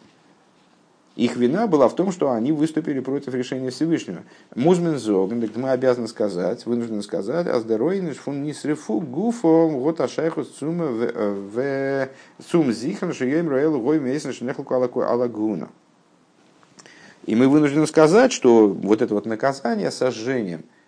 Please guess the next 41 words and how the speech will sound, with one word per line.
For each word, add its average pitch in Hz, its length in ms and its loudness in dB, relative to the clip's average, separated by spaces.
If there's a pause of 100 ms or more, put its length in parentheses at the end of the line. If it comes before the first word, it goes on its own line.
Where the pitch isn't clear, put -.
(100)
оно 117 220 -2
связано-то 135 520 -2
по 95 120 -12
существу 123 500 -8
не 95 240 -6
с - 60 -12
тем, 170 200 0
что 156 160 -4
они 131 180 -6
там 127 120 -2
подожгли 110 480 -2
ктойрос 123 400 -4
у - 80 -18
себя 104 180 -2
в 110 60 0
лопаточках. 107 540 -6 (100)
Это - 220 -12
так 90 180 -6
мы 92 80 -8
пытались 90 340 -6
ответить. - 460 -14 (240)
Да? - 120 -12 (840)
А 117 300 6
с - 140 -6
тем, 233 320 2
что, 165 220 2
а, 131 200 2
с - 100 -10
тем, 185 380 0
о 135 100 4
чем 156 240 -2
сказано, 123 400 0
что 131 140 -2
это 127 180 0
будет 117 220 0
памятованием 135 640 -2
тому, 123 240 -4
что, 120 320 -4 (320)
что 107 180 -2
вот 95 140 0
скажут, 170 500 2